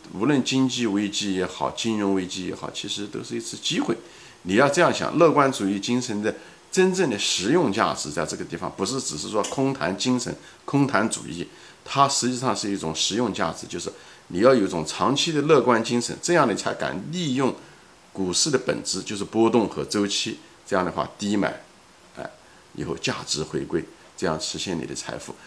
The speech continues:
以后你也是很快乐的。当你经过了这个历程的时候，你对自己更充满了信心，你对股市也更充满信心，对优质的公司、对人类的发展都充满了信心，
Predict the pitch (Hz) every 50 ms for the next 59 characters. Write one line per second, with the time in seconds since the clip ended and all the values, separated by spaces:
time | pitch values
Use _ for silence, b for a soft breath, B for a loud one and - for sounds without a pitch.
0 | B B B 117 127 165 196 151 123 123 139 139 127 107 101 82 76 - - 143
1 | 117 95 90 76 55 - - - 151 165 160 143 113 101 104 107 104 B B B
2 | B B B B B B - - - - - - - - 185 196 196 196 202 202
3 | 202 170 135 117 98 113 107 113 147 156 123 - - 87 85 95 - 78 82 87
4 | 95 - - 123 107 - 113 107 - - - - 107 98 98 - - 107 104 92
5 | 69 65 82 - 95 85 82 - 92 92 B B B B B B - 87 - 147
6 | 139 110 - - 85 80 73 - - 78 92 78 - 90 85 80 - 95 90 82
7 | 58 - - 98 85 78 - 87 - - B B B B B B - 123 117 113
8 | 135 143 143 139 147 131 113 110 117 113 117 113 - 127 113 - - 131 117 98
9 | 95 98 127 127 101 101 101 113 113 113 104 73 - 95 104 104 - 127 110 95
10 | 76 76 76 - 92 85 82 90 85